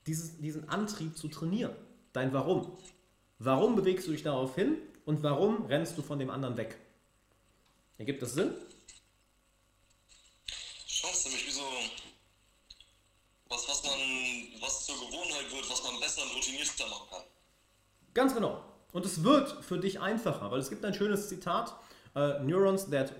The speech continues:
Speaker 1: wire, äh, that fire together, wire together." Also Neuronen, Nervenbahnen, die zusammen feuern,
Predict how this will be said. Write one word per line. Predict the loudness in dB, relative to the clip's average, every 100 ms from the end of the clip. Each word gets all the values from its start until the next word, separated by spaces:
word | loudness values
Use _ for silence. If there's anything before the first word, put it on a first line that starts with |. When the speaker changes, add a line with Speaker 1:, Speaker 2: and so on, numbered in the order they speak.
| 2
Speaker 1:
wire, | 4 4 0
äh, | -2
that | -2 -4
fire | -2 0 0
together, | -2 -2 0 0 -4 -2
wire | 0 0 -2
together." | -4 -8 -10 -12 -18 _ -20 -20 -6
Also | -2 -2 -2
Neuronen, | 2 6 8 10 10 8 4 2
Nervenbahnen, | 0 0 0 0 0 0
die | 0 -2
zusammen | -4 0 0 0
feuern, | 0 4 4 4 0